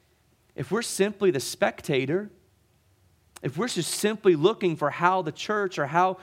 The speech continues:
Christianity can just best suit my needs, then we're gonna have a very spectator approach to Christianity.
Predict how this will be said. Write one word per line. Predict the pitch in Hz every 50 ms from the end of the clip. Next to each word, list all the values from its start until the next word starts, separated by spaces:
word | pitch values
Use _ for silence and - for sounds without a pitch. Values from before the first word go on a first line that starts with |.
| - _ -
Christianity | - - 202 190 - - 160 165 190 202 196
can | 190 170 151
just | 139 143 127 120 110 107 -
best | 156 165 180 190 175 -
suit | - - - 190 190 190 185 -
my | 143 151 165 175 170 156
needs, | 143 139 165 220 254 226 175 147 135 131 - - - - _ _ _ _ _ _ _ _ _ _ _
then | - 160 160
we're | 165 190
gonna | 220 214
have | 185 143
a |
very | 123 117 101 143 139 147 151 143
spectator | - - - - 151 151 - - 156 151 151 147 143
approach | 135 131 - - - - - - - - -
to | - 131
Christianity. | - - 123 - - - 139 127 123 117 - 120 107 104